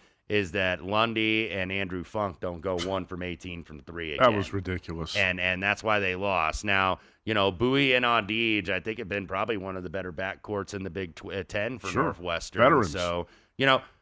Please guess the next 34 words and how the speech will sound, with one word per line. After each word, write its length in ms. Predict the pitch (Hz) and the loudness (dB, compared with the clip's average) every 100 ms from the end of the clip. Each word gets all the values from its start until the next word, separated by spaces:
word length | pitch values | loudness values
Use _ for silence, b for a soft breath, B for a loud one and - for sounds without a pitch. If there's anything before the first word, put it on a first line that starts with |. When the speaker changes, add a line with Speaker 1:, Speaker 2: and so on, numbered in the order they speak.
| _ - | _ 0
Speaker 1:
I 100 | 123 | 2
think 220 | 139 180 | 4 2
you're 80 | 156 | 0
gonna 160 | 147 135 | 2 2
have 240 | 127 127 | 2 2
to 60 | 127 | 0
trade 360 | - 135 123 | -2 2 2
some 160 | - 107 | 0 0
offense 520 | 117 117 117 104 101 | 2 2 0 -4 -6
for 120 | - | -10
defense, 640 | 78 71 107 110 95 87 82 | -12 -6 -6 -4 -6 -6 -6
though. 140 | 90 | -6
You're 140 | 87 | -4
gonna 160 | 107 120 | -2 0
have 160 | 117 107 | 0 -2
to 60 | |
play 240 | - 117 104 | -4 -2 0
Miles 380 | 104 104 101 87 | 0 -2 -4 -6
Dredd. 320 | 98 101 98 | -4 -2 -2
Miles 280 | 107 131 98 | 2 0 0
Dredd, 300 | 92 107 90 | 0 0 0
not 180 | 101 98 | -2 -2
a 40 | |
very 200 | 85 98 | -4 -6
good 200 | 92 101 | -4 -8
shooter, 360 | 78 90 98 101 | -8 -10 -8 -8
but 120 | 87 | -8
he 140 | 85 95 | -8 -8
is 120 | 85 | -8
a 40 | |
very 240 | 82 92 85 | -6 -6 -6
good 200 | 98 80 | -6 -8
defender. 540 | - 87 92 92 98 | -6 -4 -4 -4 -4
But 280 | 85 90 | -4 -6